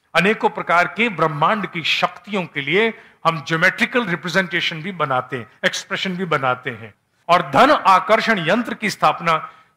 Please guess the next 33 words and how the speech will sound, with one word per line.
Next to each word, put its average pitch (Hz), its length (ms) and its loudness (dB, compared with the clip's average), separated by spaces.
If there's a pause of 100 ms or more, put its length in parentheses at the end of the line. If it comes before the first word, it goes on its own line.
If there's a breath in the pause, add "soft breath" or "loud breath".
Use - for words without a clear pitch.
तिरुपति 214 440 -2
में 185 140 0
हुई, 254 500 2 (220)
ऐसा 151 500 0
on 180 100 4
record 190 640 2 (260)
कई 190 120 4
ग्रंथों 160 500 -4
में 156 160 -2
है। 131 240 0 (340 soft breath)
हालांकि 185 320 0
तिरुपति 254 640 0
में 185 380 0 (640)
जो 175 280 0
एक, 190 280 0
अ, 156 200 4
टाइम्स 226 560 2
Week 214 360 2
नाम 175 260 0
से 170 200 -4
एक - 160 -6 (200)
पत्रिका 170 460 0
है, 214 320 -6 (260 soft breath)
जिन्होंने 185 360 -2
सन 170 400 -6
दो 220 100 4
हज़ार 175 340 0
ग्यारह 143 540 2
में 185 300 -2 (320 soft breath)
the 185 120 -4
entire 185 600 0
route 277 320 0 (140)
plan 185 200 2